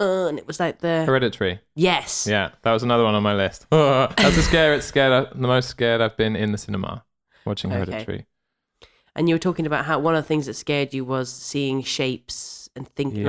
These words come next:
Speaker 1: like, in
Speaker 2: In
Speaker 1: the
Speaker 2: the
Speaker 1: dark and thinking it was one thing, but it's actually something else.
Speaker 2: Yeah, they play a lot with that, like, something in the background that you think, "Oh, that's just,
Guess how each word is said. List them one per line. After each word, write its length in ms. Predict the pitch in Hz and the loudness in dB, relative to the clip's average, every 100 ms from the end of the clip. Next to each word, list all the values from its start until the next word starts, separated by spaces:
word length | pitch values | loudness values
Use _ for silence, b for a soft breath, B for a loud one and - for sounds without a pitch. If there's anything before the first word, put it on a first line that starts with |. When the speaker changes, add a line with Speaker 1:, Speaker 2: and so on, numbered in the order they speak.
| 127 101 98 | -2 -2 -4
Speaker 1:
like, 100 | - _ _ | -6 _ _
in 100 | - - | -2 0
Speaker 2:
In 0 | |
Speaker 1:
the 60 | |
Speaker 2:
the 60 | 104 | 2
Speaker 1:
dark 400 | 139 139 139 - _ - | 2 2 0 -4 _ -14
and 200 | 143 139 | -14 -10
thinking 340 | 160 147 139 135 | -6 -6 -4 -6
it 80 | |
was 140 | 135 135 | -6 -6
one 160 | 135 | -6
thing, 340 | 127 131 127 127 | -6 -6 -6 -6
but 100 | 127 | -8
it's 120 | - | -12
actually 180 | - 135 | -14 -14
something 300 | 127 127 127 | -16 -10 -8
else. 380 | 123 123 - - | -8 -10 -18 -6
Speaker 2:
Yeah, 240 | 110 98 | -2 -2
they 80 | 101 | -2
play 280 | 104 113 110 | -2 0 2
a 60 | 107 | 4
lot 200 | 104 101 | 2 0
with 120 | 98 | 0
that, 260 | 92 - 98 | -2 -2 -4
like, 260 | 92 - | -6 -8
something 420 | - 104 - 101 | -8 -8 -4 -6
in 100 | 98 | -4
the 60 | 98 | -2
background 680 | 98 87 - 92 90 90 92 | 0 -2 -2 -4 -2 -4 -6
that 100 | 98 | -8
you 60 | 101 | -8
think, 220 | 98 110 | -8 -4
"Oh, 200 | 151 143 | 0 0
that's 280 | 131 113 - | 0 -4 -4
just, 420 | 110 - - - | -6 -6 -14 -20